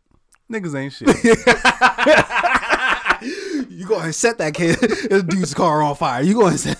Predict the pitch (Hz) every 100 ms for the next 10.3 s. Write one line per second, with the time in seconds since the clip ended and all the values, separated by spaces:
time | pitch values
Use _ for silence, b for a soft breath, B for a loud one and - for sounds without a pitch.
0 | - 160 - 294 330 175 151 170 180 156
1 | 175 170 175 196 208 196 196 185 185 180
2 | 139 160 - - - 170 254 302 - 190
3 | 175 202 170 120 - - - 120 110 92
4 | b b b 135 202 226 220 196 175 147
5 | 127 117 104 87 82 90 - 127 135 131
6 | 123 175 170 - - - 127 117 101 87
7 | 92 - - 104 92 92 - 85 92 110
8 | 101 76 73 - 101 92 113 110 107 104
9 | 101 101 92 120 170 208 180 147 127 131
10 | 113 87